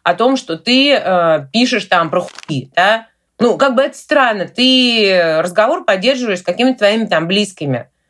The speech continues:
Подписчики тебя читают, ты им пишешь, а они имеют своё счастье как бы там в виде твоих текстов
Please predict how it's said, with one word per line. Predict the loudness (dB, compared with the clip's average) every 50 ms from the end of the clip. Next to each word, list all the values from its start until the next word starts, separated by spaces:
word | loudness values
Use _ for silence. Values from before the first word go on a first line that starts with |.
| _ _
Подписчики | 0 0 2 0 -2 -2 -2 -2 -4 -6 -4
тебя | 0 0 0 0 0
читают, | -2 -4 -2 0 2 2 2 0 -2 -2
ты | -4 -2 -2
им | -2 -2 -2
пишешь, | 0 -2 -2 0 0 -2 -2 -4 -2 -2
а | 0 2 2 2 2
они | 2 2 2 2 2 2
имеют | 2 2 0 0 -2
своё | -2 -2 0 0 0
счастье | 0 2 2 2 0 -2 -6 -8
как | -4 -2 -2 -2 -4
бы | -8 -6
там | -4 -4 -4
в | -4
виде | -4 -8 -8
твоих | -4 -2 -2 -2 -2 -2
текстов | -2 -2 0 0 -2 -4